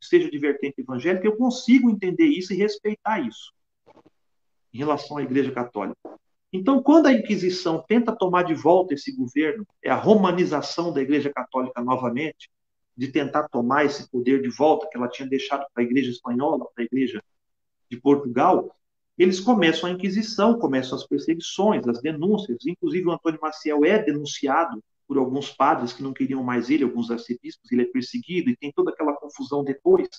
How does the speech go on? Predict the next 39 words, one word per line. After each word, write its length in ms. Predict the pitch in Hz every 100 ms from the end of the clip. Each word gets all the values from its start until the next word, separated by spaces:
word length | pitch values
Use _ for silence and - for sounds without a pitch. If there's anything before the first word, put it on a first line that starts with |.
| _ _ _ _ _ -
e 80 |
acaba 400 | 151 - 147 143
na 100 | 143
Guerra 200 | 139 135
de 140 | 135 - -
Canudos, 400 | 165 220 240 - _ 208 208 _ _ _ -
né? 240 | 127 143 - _ -
E 160 | 151
aquele 320 | 160 - 180
pessoal 320 | 165 165 165 165
da 60 |
República, 840 | 147 147 - 233 233 262 - - -
você 160 | -
sabe 220 | 143 160 160
que 60 |
fundou 320 | - 165 143 151
a 100 | 143
República 480 | 143 143 143 -
na 120 | 139 139
época, 380 | 175 175 143 -
dizia 320 | 151 135 165
que 80 | -
era 100 | 156
um 80 | 160
grupo 340 | 151 233 233 _ _
que 120 | -
queria 220 | 175 190 -
fazer 340 | 160 143 180
de 80 | 175
volta 300 | 143 175 170
a 40 |
monarquia, 720 | 160 165 160 143 - 220 139 123 _ _ _
e 60 | 104
não, 140 | 123
não, 240 | 123 123 135
não 140 | 131
era 100 | 135
nada 240 | 131 131 113
daquilo, 460 | 107 190 190 104